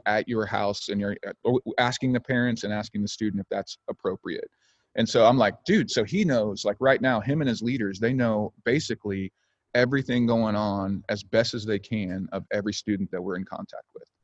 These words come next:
And I'm like, "That's a great use of time." Like, in the time that we can't do A B C, that's a great use of time.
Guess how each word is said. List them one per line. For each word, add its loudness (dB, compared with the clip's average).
And 2
I'm 6
like, 4
"That's 2
a 4
great 4
use -2
of -6
time." -10
Like, -2
in 2
the 4
time 2
that 2
we 0
can't -2
do 0
A 4
B 0
C, -4
that's 4
a 0
great 0
use -8
of -14
time. -10